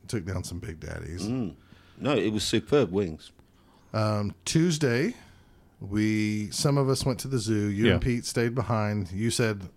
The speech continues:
Speaker 1: "I'm exhausted. Can I please
Speaker 3: Yeah, I
Speaker 1: not
Speaker 3: just,
Speaker 1: go?"
Speaker 3: I just did
Speaker 1: That, that
Speaker 3: nothing.
Speaker 1: was the text. "Can I please not go?"
Speaker 3: I was like, "Do I have to go to the zoo, or can I just
Speaker 1: <laughs>
Speaker 3: stay home?"
Speaker 1: So
Speaker 3: Like,
Speaker 1: I, I took the kids.
Speaker 3: 'cause I really wanted to go, but I was just,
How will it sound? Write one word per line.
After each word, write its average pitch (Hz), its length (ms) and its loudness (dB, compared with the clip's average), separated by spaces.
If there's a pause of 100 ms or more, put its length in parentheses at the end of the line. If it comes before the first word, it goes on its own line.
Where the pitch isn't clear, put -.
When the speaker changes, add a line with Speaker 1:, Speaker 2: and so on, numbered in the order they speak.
Speaker 1:
"I'm 107 160 -2
exhausted. 95 540 -2
Can 104 140 -2
I 95 100 0
please 101 320 -2
Speaker 3:
Yeah, 117 80 8
I 98 40 4
Speaker 1:
not 98 80 0
Speaker 3:
just, 98 160 2
Speaker 1:
go?" 92 200 -2
Speaker 3:
I 120 100 6
just 107 160 0
did 101 100 4
Speaker 1:
That, 135 100 4
that 180 80 2
Speaker 3:
nothing. 160 160 6
Speaker 1:
was 151 120 4
the 143 120 2
text. - 580 -2
"Can 131 100 2
I 120 80 4
please 131 380 2
not 120 240 2
go?" 87 280 0 (220)
Speaker 3:
I 135 60 10
was 131 100 8
like, 127 180 4
"Do 139 120 6
I 196 80 6
have 151 400 2
to 180 80 4
go 180 140 4
to 180 60 6
the 180 100 6
zoo, 180 380 6
or 170 40 4
can 170 180 4
I 170 40 6
just - 200 6
Speaker 1:
<laughs> - 380 -4
Speaker 3:
stay 139 240 6
home?" 95 560 4 (120)
Speaker 1:
So 131 200 6
Speaker 3:
Like, 165 220 4 (420)
Speaker 1:
I, 139 80 6
I 165 40 2
took 170 220 2
the 170 80 4
kids. 110 340 0
Speaker 3:
'cause 135 140 10
I - 20 8
really 185 200 10
wanted 170 180 6
to 139 100 4
go, 135 320 6
but 98 280 2
I 110 100 4
was 107 140 4
just, 101 240 0